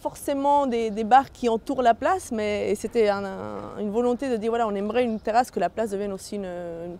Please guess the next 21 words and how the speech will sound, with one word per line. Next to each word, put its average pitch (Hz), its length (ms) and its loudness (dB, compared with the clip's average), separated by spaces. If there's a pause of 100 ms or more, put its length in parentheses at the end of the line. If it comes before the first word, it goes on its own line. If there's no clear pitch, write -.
la, 160 180 -4
le 175 140 -4
prolongement 208 540 -2
d'une, 185 340 -6
d'une 185 220 -8
terrasse, 208 480 0 (340)
un 190 80 -2
grand 208 220 4
bistrot, 247 440 2
une 240 120 4
vraie 214 180 6
terrasse 247 420 4
avec 208 140 -4
un 190 80 -2
restaurant. 214 560 0 (320)
Par 202 100 2
exemple, 214 280 2
la, 202 100 6
la 196 240 2
Maison 208 300 0
Verte 220 340 4